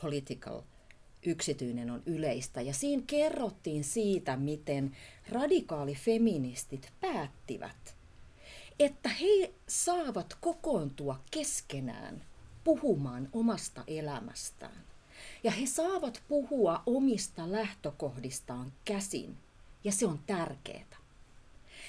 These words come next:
Ja he päättivät, että näistä henkilökohtaisista tarinoista – voidaan rakentaa teoriaa.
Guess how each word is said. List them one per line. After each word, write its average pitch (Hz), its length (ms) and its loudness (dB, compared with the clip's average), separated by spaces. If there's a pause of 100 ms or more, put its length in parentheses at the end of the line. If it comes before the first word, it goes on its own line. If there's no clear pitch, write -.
(260)
Ja 214 80 8
he 254 120 4
päättivät, 359 840 0
että 196 200 0
näistä 392 380 0
henkilökohtaisista 220 1160 0
tarinoista – 220 840 -2 (640)
voidaan 175 440 4
rakentaa 135 640 -6 (140)
teoriaa. - 760 -4